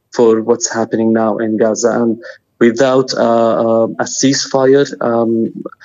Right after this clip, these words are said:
to be honest, what we need now is more than just a truce. We need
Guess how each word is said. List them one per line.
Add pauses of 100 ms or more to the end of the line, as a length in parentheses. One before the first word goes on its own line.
(240)
to
be
honest,
what
we
need
now
is
more
than
just
a
truce.
We
need